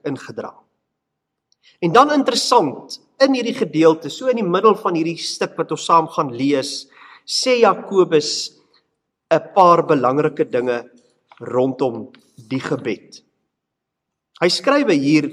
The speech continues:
vers twee en drie dat mense nie bid nie. Dat hulle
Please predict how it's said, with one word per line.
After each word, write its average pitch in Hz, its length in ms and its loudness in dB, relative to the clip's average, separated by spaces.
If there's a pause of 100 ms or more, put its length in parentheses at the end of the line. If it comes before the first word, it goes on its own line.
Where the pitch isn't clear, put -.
vers 147 260 -2
twee 180 260 0
en 135 120 0
drie 135 460 -4 (1160)
dat 165 200 2
mense 180 500 2 (600)
nie 151 220 -2
bid 160 300 4
nie. 127 200 -4 (1600)
Dat 175 200 2
hulle 202 160 6